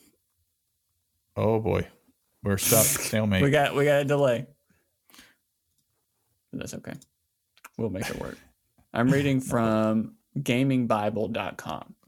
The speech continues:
Speaker 1: Mm.
Speaker 2: Uh, this was June.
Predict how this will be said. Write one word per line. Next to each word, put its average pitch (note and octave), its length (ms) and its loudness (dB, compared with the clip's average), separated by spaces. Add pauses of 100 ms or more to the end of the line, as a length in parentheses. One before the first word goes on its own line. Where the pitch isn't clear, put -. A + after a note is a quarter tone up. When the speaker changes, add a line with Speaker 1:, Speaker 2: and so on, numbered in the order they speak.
(960)
Speaker 1:
Mm. G#2 60 2
Speaker 2:
Uh, D2 460 0 (260)
this A#2+ 280 -2
was A2+ 600 0 (520)
June. D3+ 680 0